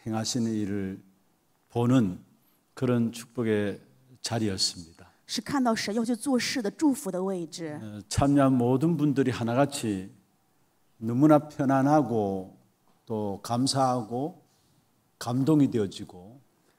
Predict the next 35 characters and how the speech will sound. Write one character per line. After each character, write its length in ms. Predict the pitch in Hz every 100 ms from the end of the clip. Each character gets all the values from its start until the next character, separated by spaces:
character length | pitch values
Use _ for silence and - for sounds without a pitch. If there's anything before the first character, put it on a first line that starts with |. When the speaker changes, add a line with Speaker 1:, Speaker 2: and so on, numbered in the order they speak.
| _ -
Speaker 2:
참여- 160 | - 226
Speaker 1:
참여한 320 | 208 160 156
분들이 280 | 139 131 127
오히려 500 | 113 123 120 123 143 - _ _ _ _ -
행복을 840 | 180 226 208 151 110 104 101 98 98
누리게 340 | 113 117 98
된다라고 420 | 92 90 87 82
이야기를 320 | 82 80 78 80
했어요. 280 | - 123 _ _ -
Speaker 2:
参 140 | 247
加 40 | 240
的 60 |
人 140 | 202 202
他 120 | 214
们 120 | 208
都 100 | 214
说 160 | 208 208
太 240 | - 233
平 280 | - 208 208
安、 160 | 202 196
太 160 | 220 196
感 200 | 170 156
谢， 260 | - 208 190
反 180 | 202 185
而 100 | 208
特 280 | - 277
别 160 | 220 185
幸 320 | 190 277 226
福。 460 | 196 - 160 165 180 _ _
Speaker 1:
우리 260 | 120 120 127
중직자분들이 800 | - 151 160 170 156 147 143 139
중심에서 1000 | 139 139 156 143 131 120 127 117 113 120 _ - 117 113
실제로 440 | - 123 135 120
렘넌트들 600 | 127 139 127 117 113 110 104
대학부까지 1000 | 131 147 151 139 - 123 95 107 98